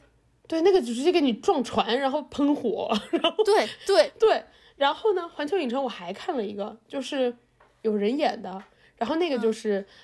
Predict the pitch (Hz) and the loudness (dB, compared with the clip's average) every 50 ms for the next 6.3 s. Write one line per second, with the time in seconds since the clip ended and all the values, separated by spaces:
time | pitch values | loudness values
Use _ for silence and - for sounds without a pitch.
0 | _ _ - 269 277 254 254 - 247 240 233 240 262 269 254 262 247 240 277 262 | _ _ -2 0 0 0 0 -2 -2 -2 0 0 -2 -2 -2 -2 -2 -2 0 -2
1 | 233 196 - - 185 208 202 202 220 220 214 - 180 196 185 185 - 208 226 202 | -2 -2 -4 -4 -4 -4 -2 0 -2 -2 -2 -4 -8 -8 -8 -8 -8 -8 -8 -8
2 | - - 220 202 208 202 196 202 196 214 214 214 220 233 220 220 220 214 208 - | -4 -4 -4 -2 -2 -4 -4 -2 0 0 0 0 -2 -4 -6 -8 -10 -12 -14 -16
3 | _ - 202 190 - - - - - 269 269 233 - - 185 - 220 220 240 233 | _ -4 -2 -2 -2 -2 -6 -8 -4 -4 -4 -2 -4 -6 -4 -2 -2 -2 -2 -2
4 | 262 277 285 294 302 294 294 - - - 202 196 214 220 208 190 208 202 208 269 | -2 -4 -4 -4 -6 -8 -12 -16 -12 -10 -6 -2 0 0 0 0 -2 -2 0 0
5 | 277 247 214 220 214 202 196 - - 240 202 202 208 196 202 190 196 240 233 214 | 2 0 0 -2 -2 -8 -6 -2 -2 0 0 0 -2 -2 -2 0 2 2 2 2
6 | 202 196 196 190 185 196 | 2 -2 -4 -4 -4 -6